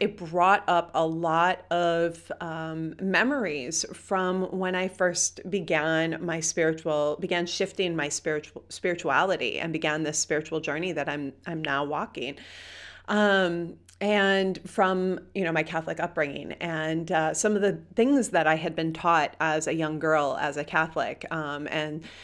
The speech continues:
uh, being raised in Christianity, really,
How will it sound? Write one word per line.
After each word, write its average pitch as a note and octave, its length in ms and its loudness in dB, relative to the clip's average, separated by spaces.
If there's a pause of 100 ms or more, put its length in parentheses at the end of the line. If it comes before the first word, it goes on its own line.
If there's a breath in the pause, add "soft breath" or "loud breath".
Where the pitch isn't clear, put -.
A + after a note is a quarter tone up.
(400 loud breath)
uh, D3 420 0 (460)
being F3+ 260 4
raised E3 400 2
in E3+ 500 0
Christianity, E3 800 0
really, D#3 580 2